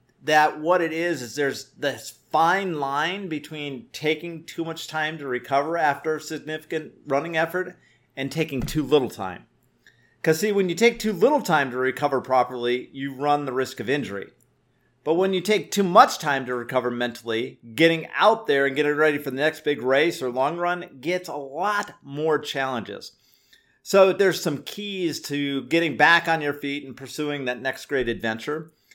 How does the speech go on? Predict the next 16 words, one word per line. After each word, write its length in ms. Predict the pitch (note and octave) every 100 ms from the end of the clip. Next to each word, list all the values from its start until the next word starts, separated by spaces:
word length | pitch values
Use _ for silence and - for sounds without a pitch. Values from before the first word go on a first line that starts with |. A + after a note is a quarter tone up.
| _
And 440 | D3 C#3 C#3 C3+ - - _ _ _ _ -
I 140 | C#3
really 400 | D3 F3 B3+ A3
think 320 | A3 E3+ D3+
these 240 | D#3 D3 -
keys 520 | - D#3+ C3+ D3+ C#3+
boil 380 | C3 D3 C#3+ C#3
down 300 | C#3+ C3+ C3+
to 120 | B2+
one 380 | B2 C#3 D3 C#3
thing 240 | C3+ B2+
and 100 | A#2+
one 180 | A#2+ A#2
thing 180 | A#2 A2+
only, 460 | A2 G2+ G2+ G2+ _ _ _
and 440 | B2+ B2 B2 B2